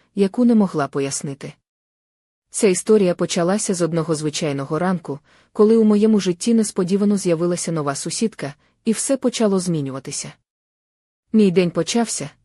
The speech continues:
як і завжди, прокинулася о шостій ранку, зробила зарядку, приготувала собі чашку кави. Працюю в місцевому банку вже понад тридцять років, і кожен мій ранок схожий на попередній. Після розлучення це місце стало моїм притулком,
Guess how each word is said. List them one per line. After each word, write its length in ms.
як 280
і 40
завжди, 500
прокинулася 680
о 80
шостій 400
ранку, 420
зробила 420
зарядку, 520
приготувала 600
собі 280
чашку 420
кави. 340
Працюю 440
в 60
місцевому 580
банку 380
вже 200
понад 320
тридцять 420
років, 400
і 80
кожен 400
мій 140
ранок 340
схожий 420
на 100
попередній. 680
Після 300
розлучення 640
це 200
місце 380
стало 340
моїм 260
притулком, 580